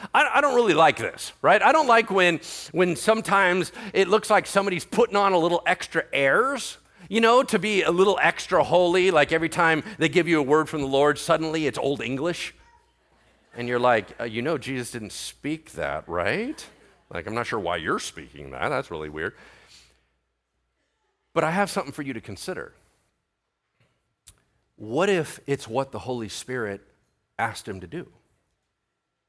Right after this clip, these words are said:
What if the Holy Spirit said, "You're gonna look weird, and that's part of it"? Because either you can tell them the information practically, or you can show it to them. Because if you show it to them, a picture is worth a thousand words.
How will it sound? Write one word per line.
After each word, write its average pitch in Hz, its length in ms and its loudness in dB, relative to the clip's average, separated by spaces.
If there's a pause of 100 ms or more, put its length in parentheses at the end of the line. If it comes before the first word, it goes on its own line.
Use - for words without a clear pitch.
(880)
What 120 120 -6
if 104 60 -8
the 113 100 -8
Holy 104 220 -8
Spirit 131 400 -10
said, 90 480 -10 (720)
"You're 135 180 -4
gonna 131 120 -2
look 110 160 -6
weird, 95 500 -8 (220)
and 107 100 -10
that's 101 160 -10
part 143 240 -6
of 78 80 -14
it"? 73 160 -16 (600)
Because 120 300 -8
either 120 240 -6
you 113 140 -10
can 104 180 -12
tell 175 320 -8
them 120 200 -8
the 98 140 -10
information 95 520 -12
practically, 92 760 -8 (220)
or 107 120 -6
you 98 120 -12
can 92 200 -14
show - 420 -6
it 101 160 -8
to - 120 -14
them. 78 320 -14 (260)
Because 98 260 -12
if 90 100 -14
you 92 80 -12
show 165 360 -4
it 110 140 -6
to 107 120 -6
them, 90 160 -6
a 85 60 -8
picture - 420 -10
is 85 100 -14
worth 92 220 -6
a 87 60 -10
thousand 78 440 -8
words. - 400 -12